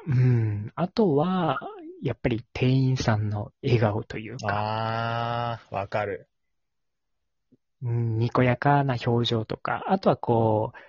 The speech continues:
Speaker 2: ちょっとした気配り。
Speaker 1: うん。
Speaker 2: あの、荷物かごをさっとこう持ってきてくれたりとか、
Speaker 1: うん。
Speaker 2: あの、メニューでちょっと悩んでたら、
Speaker 1: うん。
Speaker 2: あの、説明してくれたりとか、
Speaker 1: あー。
Speaker 2: おすすめを教えてくれたりとか。
Speaker 1: あの、こっちのね、
Speaker 2: まあ、
Speaker 1: 意図を
Speaker 2: そういったこう、
Speaker 1: 汲んでくれる。
Speaker 2: そうそうそうそうそう。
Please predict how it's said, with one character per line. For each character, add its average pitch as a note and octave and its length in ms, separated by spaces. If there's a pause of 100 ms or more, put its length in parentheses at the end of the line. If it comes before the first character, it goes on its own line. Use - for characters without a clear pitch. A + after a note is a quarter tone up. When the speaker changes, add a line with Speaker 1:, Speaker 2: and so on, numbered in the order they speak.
(140)
Speaker 2:
ち - 80
ょ B2+ 60
っ - 40
と C3 140
し - 100
た A2+ 140
気 - 160
配 - 260
り。 A#2 140
Speaker 1:
う B2+ 80
ん。 C3 280 (140)
Speaker 2:
あ A2+ 80
の、 A2 100
荷 A2+ 200
物 A#2+ 320
か G#2 160
ご A2 240
を A2+ 40
さ - 200
っ - 160
と - 80
こ - 260
う - 20
持 B2 100
っ - 20
て - 200
き - 120
て - 120
く - 160
れ - 120
た B2+ 160
り A#2+ 100
と - 100
か、 C3+ 180
Speaker 1:
う C3+ 40
ん。 A2 220 (460)
Speaker 2:
あ A#2+ 60
の、 G#2+ 640 (200)
メ C#3+ 220
ニ A#2+ 100
ュ - 20
ー - 20
で G#2+ 120
ち - 80
ょ - 20
っ - 20
と A2 120
悩 A2 240
ん A2 80
で A2+ 100
た G3 140
ら、 B2+ 260
Speaker 1:
う A#2 60
ん。 F#2+ 200 (680)
Speaker 2:
あ C3 60 (100)
の、 A#2 60
説 - 320
明 B2 240
し - 80
て A2+ 140
く - 140
れ G#2+ 140
た A2 120
り A2 100
と A2 140
か、 A2+ 260
Speaker 1:
あ - 40
ー。 - 20
Speaker 2:
お A2+ 40
す A#2+ 120
す A2+ 140
め A2 140
を G#2 120
教 A#2+ 160
え A2 60
て G#2+ 100
く - 120
れ A2 120
た A#2 100
り - 120
と - 80
か。 - 0
Speaker 1:
あ - 0
の、 E3+ 80
こ - 100
っ - 20
ち G#3 120
の G3+ 180
ね、 A#3+ 220
Speaker 2:
ま A#2+ 100
あ、 - 20
Speaker 1:
意 E3+ 40
図 D#3+ 100
を D3 40
Speaker 2:
そ - 20
う - 20
い C#3+ 80
っ - 40
た C#3+ 120
こ - 80
う、 - 40
Speaker 1:
汲 C#3+ 80
ん - 20
で C#3+ 100
く C#3+ 120
れ C#3 120
る。 - 180
Speaker 2:
そ - 200
う - 20
そ - 160
う - 20
そ F#3+ 160
う F3+ 40
そ - 160
う - 20
そ - 160
う。 - 40